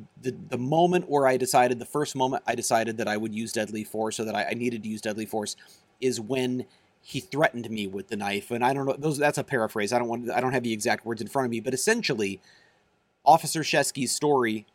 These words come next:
to investigators was that as he was about to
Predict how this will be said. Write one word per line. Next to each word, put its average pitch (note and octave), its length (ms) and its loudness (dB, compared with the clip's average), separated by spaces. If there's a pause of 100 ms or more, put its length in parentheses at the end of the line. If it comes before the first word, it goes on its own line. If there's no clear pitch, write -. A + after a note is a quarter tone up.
(140)
to C3 380 0 (400)
investigators A2 920 -2 (320)
was A2+ 380 2 (420)
that C3+ 220 2 (380)
as D3+ 300 6
he E3 120 2
was D3+ 160 0
about C3 420 4
to B2+ 480 0